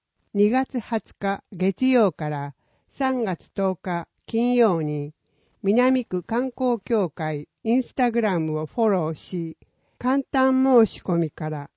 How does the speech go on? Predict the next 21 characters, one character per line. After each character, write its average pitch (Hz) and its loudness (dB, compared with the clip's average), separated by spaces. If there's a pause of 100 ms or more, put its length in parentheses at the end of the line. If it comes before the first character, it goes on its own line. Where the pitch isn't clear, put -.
(760)
申 220 4
し - -14
込 220 4
み 208 2
用 190 4
二 185 2
次 226 4
元 240 2
コ 226 2
ー 185 0
ド 165 0
が 147 -4
あ 147 -2
り 143 -2
ま 135 -6
す。 - -20 (1300)
な 226 2
お、 175 -6
結 190 0
果 220 4
は 208 2